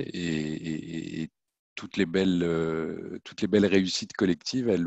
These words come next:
elles passent par ça. Elles passent par l'inclusion de tous les points de vue, de tout, de toutes les situations, pour faire ensemble quelque chose de, de plus grand. Donc, euh,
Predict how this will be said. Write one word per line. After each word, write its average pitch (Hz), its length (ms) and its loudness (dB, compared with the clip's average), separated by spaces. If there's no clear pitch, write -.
elles 85 120 4
passent 90 240 0
par - 200 0
ça. 135 240 0
Elles 85 120 -2
passent 92 260 0
par 87 180 4
l'inclusion 85 680 4
de 92 100 2
tous - 180 -4
les 85 100 4
points 78 200 0
de 78 80 2
vue, 82 300 0
de 90 100 -2
tout, - 180 -8
de 85 120 0
toutes - 280 -8
les 87 60 2
situations, - 640 0
pour - 160 -4
faire 87 200 4
ensemble 95 460 2
quelque 85 280 -2
chose 85 220 -4
de, 80 200 0
de 78 120 -4
plus 80 200 -6
grand. 101 260 -2
Donc, 76 300 -8
euh, 73 360 -6